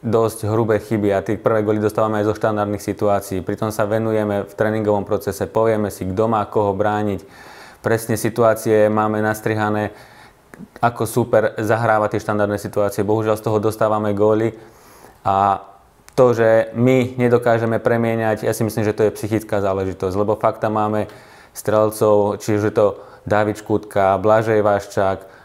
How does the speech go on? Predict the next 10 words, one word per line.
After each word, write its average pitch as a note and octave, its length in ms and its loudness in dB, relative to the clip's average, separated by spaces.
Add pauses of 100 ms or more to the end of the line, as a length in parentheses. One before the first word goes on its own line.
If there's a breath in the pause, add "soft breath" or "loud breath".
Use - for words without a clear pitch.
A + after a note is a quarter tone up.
(100)
ale G#2 240 4
aj G#2 80 4
iní A2+ 320 -2
sa G#2 400 2
dokázali G#2+ 800 0 (1000)
pridať A2+ 400 2
ku A#2 160 -2
nim, A2 200 0
keď A2 120 -2
sme A2 140 -2